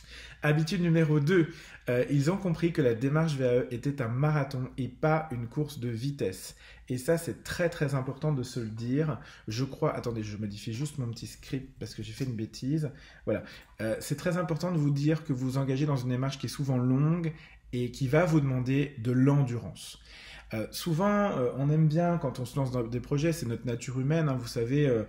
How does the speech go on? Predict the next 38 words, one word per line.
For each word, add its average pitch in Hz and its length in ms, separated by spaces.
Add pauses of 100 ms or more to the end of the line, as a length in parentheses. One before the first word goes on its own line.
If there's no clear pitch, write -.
(200)
on 123 100
fuit, 165 380
on 127 140
combat 139 400
l'ennui 139 480
et 135 60
la 117 120
douleur, 123 480
donc 117 220
on 127 100
aime 160 180
quand 135 140
ça 135 160
va 123 160
vite. 143 480 (400)
Euh, 110 320
et 165 220
malheureusement, 151 880
la 139 100
démarche 139 380
V 123 100
A 131 60
E 143 40
fait 139 120
pas 165 180
forcément 147 460
des, 123 240
des 117 240
parties - 360
des 127 120
projets 139 340
qui 131 140
vont 131 120
le 151 60
plus 135 160
vite 123 260
parce 113 220
que 135 160